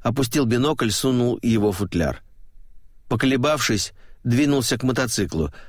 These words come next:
но колонна продолжала стоять. В люльке находилась рация. Офицер склонился над аппаратом, приложил трубку к уху. В запасе имелось несколько минут.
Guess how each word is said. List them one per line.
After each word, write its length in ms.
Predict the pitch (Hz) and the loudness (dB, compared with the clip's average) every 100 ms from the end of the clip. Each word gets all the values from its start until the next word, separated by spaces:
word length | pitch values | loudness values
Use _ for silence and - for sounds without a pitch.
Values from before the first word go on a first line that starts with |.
| - - | -20 -6
но 200 | 123 135 | 0 0
колонна 560 | 123 127 117 139 147 127 | 2 0 2 0 0 -2
продолжала 540 | 113 110 104 101 107 | -2 -2 -2 -2 -2
стоять. 580 | 98 120 104 82 73 - - - - - - - - - - - | -2 -2 -2 -2 -6 -12 -20 -20 -20 -20 -20 -20 -20 -20 -12 -2
В 80 | 120 | 2
люльке 360 | 180 185 156 | 2 2 0
находилась 560 | 147 135 131 143 139 127 | 0 0 0 0 0 0
рация. 600 | 123 101 - 80 69 71 - - - - - - - - | 0 -2 -2 -4 -4 -8 -16 -20 -20 -20 -20 -20 -20 -4
Офицер 560 | 120 131 120 143 131 - | -2 0 0 -2 -2 -2
склонился 600 | - 139 143 135 110 110 | 0 0 0 0 0 0
над 180 | 110 104 | 0 0
аппаратом, 500 | - 120 135 113 95 | 0 0 0 -2 -2
приложил 420 | 104 104 107 113 | 0 0 0 -2
трубку 400 | 117 110 - 92 | -2 -2 -6 -6
к 100 | - | -2
уху. 360 | 92 - 69 - - - - - - - - - - - - | -2 -4 -8 -10 -20 -20 -20 -20 -20 -20 -20 -20 -20 -12 -4
В 60 | |
запасе 580 | 95 113 - 131 120 104 | 0 0 0 -2 0 0
имелось 420 | 98 104 98 - - | 2 2 0 -2 0
несколько 440 | 110 95 95 - | 0 0 -4 -2
минут. 440 | 98 92 73 - | 0 0 -4 -8